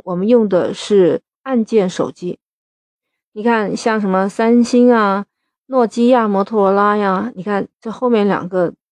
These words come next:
基本上就没听见身影了。这两个品牌都已经被现在的智能机所淘汰掉了。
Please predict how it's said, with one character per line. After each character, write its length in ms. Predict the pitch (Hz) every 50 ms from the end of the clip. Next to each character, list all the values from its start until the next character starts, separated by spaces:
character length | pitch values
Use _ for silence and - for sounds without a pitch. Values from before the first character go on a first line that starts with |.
| _ _
基 120 | _ 247 254
本 100 | 226 196
上 120 | 196 202
就 100 | 190 220
没 140 | 196 185 190
听 160 | - _ 226
见 100 | 233 220
身 260 | 202 - 240 247 254
影 140 | 247 185 -
了。 160 | - 143 - _ _ _ _ _ _ _ _ _ _ _ _ _ _ _ _ _ _
这 60 | 262
两 140 | 233 175 165
个 80 | 202
品 180 | - - 190 170
牌 300 | 160 185 165 175 175 196
都 180 | 208 - 220
已 60 | 202 175
经 280 | 185 196 196 202 202
被 280 | - - 220 202 180 175
现 220 | 170 - 226 214
在 100 | 208 196
的 160 | 180 180 170
智 200 | 220 _ - 262
能 200 | 226 202 180 185
机 180 | 190 - 190 190
所 160 | 196 - -
淘 240 | - _ - - -
汰 200 | - - 202 180
掉 220 | 180 214 202 190
了。 160 | 175 - -